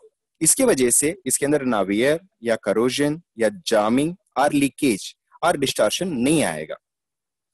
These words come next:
जैसा आपने liquid move कर रहे हैं, कोई भी आपका, अ, हाई finishing materials है, so हाई स्लरिश particles कुछ आता है तो वो फंस जाएगा, तो वहाँ area available नहीं है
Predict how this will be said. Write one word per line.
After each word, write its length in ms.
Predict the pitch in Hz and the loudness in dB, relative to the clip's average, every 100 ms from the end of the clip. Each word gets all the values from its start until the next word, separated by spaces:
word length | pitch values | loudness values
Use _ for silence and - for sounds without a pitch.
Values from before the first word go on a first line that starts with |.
| _ - | _ -6
जैसा 220 | 123 - | -2 0
आपने 220 | 139 147 | 0 0
liquid 280 | 135 - 139 | -4 -2 -2
move 220 | 131 123 | 0 0
कर 160 | 127 113 | 0 2
रहे 120 | 104 | 2
हैं, 100 | 104 - | 0 -2
कोई 140 | 120 110 | -2 2
भी 100 | 123 | 2
आपका, 520 | 113 - 120 117 113 | 0 0 2 2 2
अ, 760 | 107 _ 110 110 101 98 98 - _ _ _ - | -2 _ -2 0 2 0 -2 -4 _ _ _ -6
हाई 140 | 123 | -2
finishing 380 | 123 120 - 123 | 0 0 0 -2
materials 420 | 113 107 104 98 | -2 -2 -2 -2
है, 140 | 98 101 | -4 -6
so 260 | - - 123 | -6 -4 -2
हाई 160 | 123 | 0
स्लरिश 360 | 131 107 113 127 | -2 0 -2 0
particles 340 | 120 110 117 - | -2 0 -2 -4
कुछ 220 | 120 - | -6 -4
आता 260 | 101 113 101 | -2 -2 -2
है 240 | 98 95 _ _ - | -4 -8 _ _ -6
तो 80 | 151 | -2
वो 140 | 165 - | -2 -2
फंस 220 | 151 147 | -4 -2
जाएगा, 540 | 160 143 139 143 147 151 | 2 2 4 2 0 -2
तो 80 | 139 | 0
वहाँ 220 | 127 143 - | 0 0 -4
area 280 | 123 123 143 | -2 2 4
available 360 | 127 127 123 123 | 4 4 2 0
नहीं 180 | 120 | 0
है 140 | 117 | -2